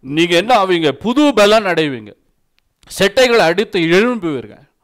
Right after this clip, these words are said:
நீங்க ஓடினாலும், நீங்கள் நடந்தாலும் நீங்கள் சோர்ந்து போக மாட்டீர்கள்.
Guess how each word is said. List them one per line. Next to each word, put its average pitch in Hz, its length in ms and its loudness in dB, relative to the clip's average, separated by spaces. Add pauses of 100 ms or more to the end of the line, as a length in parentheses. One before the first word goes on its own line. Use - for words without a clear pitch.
(520)
நீங்க 185 440 4
ஓடினாலும், 220 720 0
நீங்கள் 165 300 -2
நடந்தாலும் 220 580 2
நீங்கள் 190 240 -2
சோர்ந்து 277 480 2
போக 196 260 2
மாட்டீர்கள். 113 580 -6